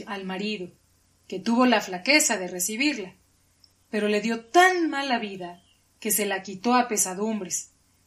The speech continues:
y volvió a abandonar a sus hijos, que los recogió el hospicio. Con el pretexto de ser lavandera, se mudó a la casa del Tornito,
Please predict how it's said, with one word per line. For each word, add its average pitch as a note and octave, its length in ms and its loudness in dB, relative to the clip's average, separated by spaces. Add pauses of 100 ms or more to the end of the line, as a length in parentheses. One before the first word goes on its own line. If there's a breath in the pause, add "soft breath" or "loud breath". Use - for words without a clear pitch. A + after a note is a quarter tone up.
y G#3 120 -6
volvió G3 400 2
a D#4+ 60 8
abandonar G#3 520 0
a G3+ 80 2
sus F#3+ 240 -4
hijos, - 480 -8 (400)
que G#3+ 120 -2
los G3 180 -2
recogió F#3+ 420 -4
el G#3 140 -2
hospicio. - 560 -6 (800)
Con G#3 160 -4
el G3+ 140 -4
pretexto A#3 580 2
de G3 120 0
ser G3+ 220 0
lavandera, G3+ 720 -2 (340)
se - 180 0
mudó C#4+ 220 4
a F#4 60 4
la F#4 160 2
casa D4 300 2
del B3+ 200 -2
Tornito, C#4 480 -4